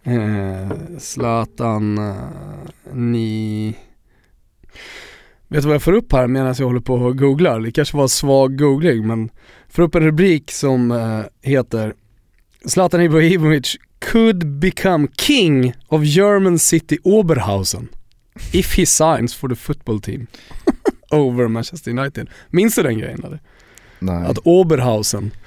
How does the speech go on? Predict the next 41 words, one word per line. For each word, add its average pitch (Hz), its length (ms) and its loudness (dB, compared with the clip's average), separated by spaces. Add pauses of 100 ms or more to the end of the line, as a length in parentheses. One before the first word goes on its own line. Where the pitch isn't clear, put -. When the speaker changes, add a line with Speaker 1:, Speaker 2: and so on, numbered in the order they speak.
(360)
Speaker 1:
erbjöd 120 560 2
ju 104 260 -2
Zlatan 113 420 -2
kontrakt 107 440 -8
för 110 320 -4 (160)
ett - 220 -2
år 220 140 4
sedan 107 300 -4 (180)
när 131 180 0
det 123 80 -2
spekulerades 117 640 -4
som 151 220 0
mest - 380 -4
kring 110 240 -2
Zlatans 101 380 -8
framtid. 104 440 -4 (680)
Och 123 340 2
det 131 80 0
tog 165 240 2
ett 156 80 2
tag 113 160 2
innan 110 200 -2
det 110 60 -4
var - 80 -2
klart. 123 360 -2
Det 123 60 -8
var 143 160 -2
ju 156 120 2
ett - 140 -6
par 123 300 4
månader 117 560 -2
av, 113 300 -10
liksom, - 280 -12
spekulationer 113 800 -8 (480)
där 127 260 2
huvudspåren 139 720 4
då 110 160 0
var 101 320 -4
U 135 120 2
S 131 140 0
A 190 240 2